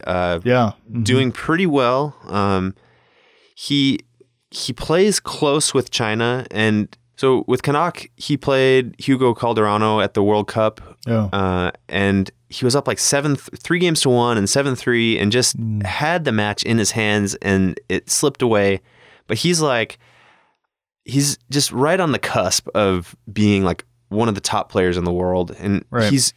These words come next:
Speaker 1: he's ranked number twenty-seven right now, which is down a little bit. Um,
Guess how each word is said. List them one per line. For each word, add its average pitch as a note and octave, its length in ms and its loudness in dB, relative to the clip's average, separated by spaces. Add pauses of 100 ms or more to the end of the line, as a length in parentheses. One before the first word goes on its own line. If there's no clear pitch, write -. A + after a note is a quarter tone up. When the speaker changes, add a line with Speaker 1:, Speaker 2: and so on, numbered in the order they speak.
Speaker 1:
he's B2 160 -2
ranked E3+ 240 -4
number C#3 160 0
twenty-seven B2 560 0
right A2 160 0
now, G#2 220 0
which G2+ 100 -4
is F#2 140 -2
down G2+ 260 0
a G#2 60 0
little G2+ 220 0
bit. G2 280 0 (720)
Um, F2 480 -2